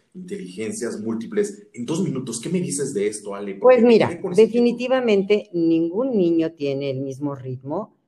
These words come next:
Speaker 2: Claro, existen parámetros que nos ayudan a nosotros a saber si algo anda o-, un poco diferente, pero realmente, eh, ningún niño tiene el mismo ritmo de aprendizaje. La cuestión está en buscar actividades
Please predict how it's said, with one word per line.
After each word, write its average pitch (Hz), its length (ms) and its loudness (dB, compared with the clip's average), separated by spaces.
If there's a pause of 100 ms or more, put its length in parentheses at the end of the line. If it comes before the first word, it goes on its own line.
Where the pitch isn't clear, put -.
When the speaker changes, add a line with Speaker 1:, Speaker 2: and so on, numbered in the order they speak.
(120)
Speaker 2:
Claro, 147 340 2
existen 160 480 -2
parámetros 139 800 0
que 151 100 -6
nos 123 220 -6
ayudan 135 420 0
a 180 60 2
nosotros 220 420 -2
a 214 80 -2
saber 143 240 2
si - 160 -2
algo 123 240 0
anda 123 480 -6
o-, 117 140 -8 (300)
un 180 120 4
poco 185 240 6
diferente, 135 640 2 (340)
pero 254 220 8
realmente, 233 1040 6
eh, 165 540 6
ningún 190 400 4
niño 196 260 4
tiene 160 240 -2
el 143 120 -4
mismo 139 280 -8
ritmo 143 300 -8
de 135 80 -2
aprendizaje. 127 880 -8 (420)
La 165 280 4
cuestión 208 400 2
está 226 220 0
en 170 100 4
buscar 151 320 -2
actividades 147 960 -2